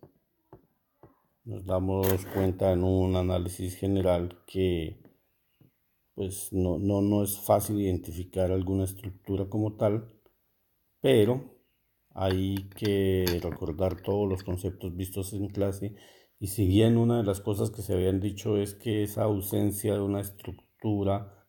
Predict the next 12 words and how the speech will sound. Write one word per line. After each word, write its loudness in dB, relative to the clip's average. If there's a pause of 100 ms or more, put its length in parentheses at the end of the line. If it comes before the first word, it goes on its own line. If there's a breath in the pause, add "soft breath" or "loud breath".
que -10
podamos 2
evidenciar 0
en 0
el 0
material, -2
como -4
por -6
ejemplo -4 (560 soft breath)
capas 0 (200)
que -10
tengamos -2